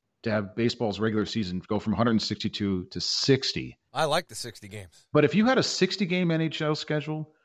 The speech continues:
Speaker 1: a sixty-five-game N B A schedule, or whatever number you wanna play with, just to fit it into the same time frame where every game, there's already a complaint about both the N B A and the N H L. The regular seasons mean squadouche. So rather than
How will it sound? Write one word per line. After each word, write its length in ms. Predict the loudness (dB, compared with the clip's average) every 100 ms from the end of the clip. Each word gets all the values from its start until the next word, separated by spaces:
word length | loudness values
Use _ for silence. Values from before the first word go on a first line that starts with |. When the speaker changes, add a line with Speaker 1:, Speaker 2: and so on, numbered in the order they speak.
| _ _
Speaker 1:
a 80 | -10
sixty-five-game 1400 | -6 0 0 2 0 4 4 4 2 0 2 0 -4 -8 _ _ _ _
N 160 | 2 4
B 140 | 6
A 120 | 6 4
schedule, 400 | 2 -2 0 0
or 40 |
whatever 320 | 2 4 4
number 280 | 4 4 4
you 140 | 4
wanna 160 | 4 2
play 240 | 0 0
with, 180 | 2 0
just 220 | 0 0
to 60 | -2
fit 280 | 0 2 4
it 100 | 4
into 280 | 0 0 -2
the 100 | -4
same 400 | 0 2 2 2
time 320 | 0 0 0
frame 460 | -2 0 0 -2 -6 _ _ _ -4
where 140 | 2
every 200 | 6 6
game, 480 | 6 8 8 4 -2 _ _ _ -2
there's 160 | 4
already 240 | 6 8 6
a 40 |
complaint 500 | 4 -2 0 0 0
about 200 | -4 -2
both 220 | 2 2
the 100 | 2
N 120 | 0
B 180 | 0 0
A 20 |
and 100 | 0
the 40 | 0
N 80 | -2
H 180 | -2
L. 160 | 0 0
The 160 | -2 2
regular 280 | 2 4
seasons 440 | 2 2 2 2 0
mean 140 | 0
squadouche. 840 | 0 -2 -2 0 0 -2 -2 -4 -6 _ -20 -20 _ _ _
So 140 | 2 6
rather 260 | 6 6
than 300 | 4 2 0